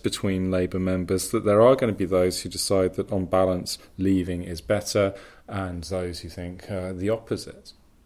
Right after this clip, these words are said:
And if we assume that we're gonna see something similar happening with the, uh, Conservative Party, that if Cameron doesn't, uh, apply the party whip and offers a free vote,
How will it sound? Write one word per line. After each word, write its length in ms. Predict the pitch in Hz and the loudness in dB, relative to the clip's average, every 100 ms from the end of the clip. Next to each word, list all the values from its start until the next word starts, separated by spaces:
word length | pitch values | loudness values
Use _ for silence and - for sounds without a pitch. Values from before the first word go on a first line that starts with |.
| _ - - - - - | _ -20 -20 -20 -16 -4
And 400 | 104 104 104 104 | 0 0 0 -2
if 240 | - 101 - | -4 -6 -2
we 80 | 98 | -2
assume 480 | - - 127 127 101 | -2 -2 -2 -2 -4
that 300 | 90 - - - - - 98 | -6 -8 -14 -16 -20 -16 -10
we're 60 | |
gonna 120 | 95 | -8
see 200 | 87 107 | -6 -6
something 260 | 92 101 90 | -6 -8 -8
similar 300 | - 107 98 | -6 -4 -4
happening 420 | 85 95 101 92 | -6 -10 -8 -8
with 300 | 90 90 - | -6 -8 -8
the, 340 | 92 85 85 85 | -8 -6 -6 -8
uh, 160 | 85 - | -8 -10
Conservative 760 | 90 - 117 117 117 98 - | -10 -2 2 2 0 -10 -10
Party, 400 | 98 87 82 101 | -10 -8 -8 -10
that 280 | 92 92 - - - - - | -8 -8 -10 -18 -20 -20 -16
if 220 | 90 - | -16 -10
Cameron 480 | 107 98 92 92 87 | -6 -4 -4 -6 -2
doesn't, 480 | 101 101 95 - | -2 -2 -4 -6
uh, 120 | 95 85 | -8 -8
apply 420 | 95 - 104 92 | -10 -8 -4 -4
the 80 | 90 | -6
party 340 | - 92 90 | -6 -6 -4
whip 220 | 95 101 - | -2 -4 -4
and 80 | |
offers 260 | 87 - - | -10 -10 -12
a 60 | 90 | -10
free 260 | - 95 | -6 -6
vote, 420 | 87 113 95 - | -2 0 0 -4